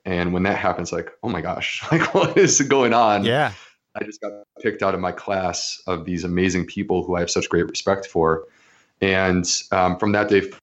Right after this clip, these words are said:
Speaker 1: forward, I've just been, um, doing, you know, doing my best and seeing where it takes me. And here I am.
Speaker 2: Yeah. So you're a grinder with some intelligence.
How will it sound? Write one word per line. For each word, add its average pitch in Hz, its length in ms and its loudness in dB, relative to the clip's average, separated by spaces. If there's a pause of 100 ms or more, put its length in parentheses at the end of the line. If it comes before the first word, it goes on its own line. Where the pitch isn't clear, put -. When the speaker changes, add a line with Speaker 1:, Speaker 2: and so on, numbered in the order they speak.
(160)
Speaker 1:
forward, 92 460 6
I've 90 160 -2
just - 480 -6 (440)
been, 95 500 0 (100)
um, 87 400 -2
doing, 98 600 0
you 95 100 -4
know, 82 160 -2
doing 92 280 0
my 90 140 2
best 95 720 0
and 85 320 -2
seeing 87 320 -2
where 85 400 0 (140)
it 95 100 -12
takes 120 200 -4
me. 87 140 -12 (200)
And 87 160 -4
here 90 180 2
I 101 40 2
am. 98 140 -4 (140)
Speaker 2:
Yeah. 294 180 0
So - 160 -2
you're 285 220 0
a 226 80 -4
grinder 208 500 0
with 180 140 -2
some 202 160 -8
intelligence. 190 680 -4